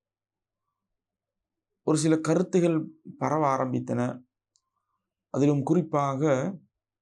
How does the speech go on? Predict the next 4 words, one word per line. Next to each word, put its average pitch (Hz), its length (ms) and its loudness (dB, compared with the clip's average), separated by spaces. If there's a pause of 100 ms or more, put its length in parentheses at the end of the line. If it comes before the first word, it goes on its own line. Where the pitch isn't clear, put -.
(1500)
"ஜகாத் 160 560 -2 (380)
நாங்கள் 143 400 0
கொடுக்க 135 360 0
மாட்டோம்" 113 680 -2